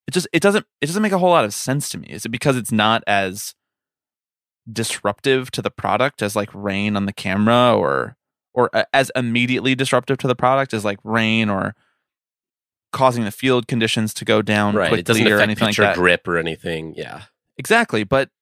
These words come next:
Speaker 1: for, like, healthy people, you know, it, it can cause pretty immediate side effects, but not even, that's not even mentioning people who have any kind of issues with breathing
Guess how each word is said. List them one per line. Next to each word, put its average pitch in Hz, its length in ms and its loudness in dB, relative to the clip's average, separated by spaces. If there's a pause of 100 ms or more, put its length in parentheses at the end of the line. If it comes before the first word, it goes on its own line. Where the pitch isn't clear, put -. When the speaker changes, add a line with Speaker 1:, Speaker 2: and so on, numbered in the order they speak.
(280)
Speaker 1:
for, 220 200 2
like, 160 140 2
healthy 214 400 -4
people, 104 540 -2
you 120 120 -2
know, 87 300 -4 (180)
it, 113 160 -2 (160)
it 123 120 -2
can 104 360 -2 (440)
cause 107 280 0
pretty 110 260 -2
immediate 101 500 -2
side 95 300 2
effects, 90 320 -6
but - 200 -2
not 156 200 2
even, 165 220 0
that's 151 180 0
not 214 80 -2
even 110 260 -2
mentioning 110 460 0
people 110 300 -2
who 110 100 0
have 98 160 2
any 127 200 2
kind 107 260 2
of 98 100 -2
issues 98 360 -2
with 87 240 -4 (720)
breathing 110 580 0